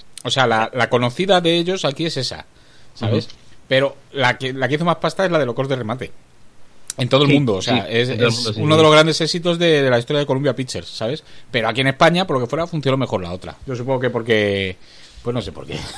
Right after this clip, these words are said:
Speaker 1: <laughs> porque funcionó y ya está, ¿sabes?
Speaker 2: Sí, funciona muy bien, funciona muy
Speaker 1: Mm.
Speaker 2: bien y... Sí, porque además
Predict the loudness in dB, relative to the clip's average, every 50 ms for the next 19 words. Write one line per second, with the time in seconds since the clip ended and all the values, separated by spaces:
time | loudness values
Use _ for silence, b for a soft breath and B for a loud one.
0 | -10 -10 -6 0 0 0 0 2 2 2 2 4 2 2 2 0 0 2 2 4
1 | 4 4 4 2 0 -2 -6 -10 -8 -6 -6 -6 -6 -6 -8 -10 -10 -10 -12 -18
2 | -18 -16 -14 -6 -2 0 2 2 0 -2 -4 -2 0 2 4 4 4 4 4 4
3 | 2 0 -2 -4 -8 -8 -4 -2 0 0 2 2 2 2 4 4 2 2 0 -2
4 | -2 -2 0 0 0 0 0 0 0 -2 -4 -4 -6 -6 -8 -10 -10 -14 -16 -20
5 | -20 -4 0 2 4 4 4 4 4 2 0 -2 -2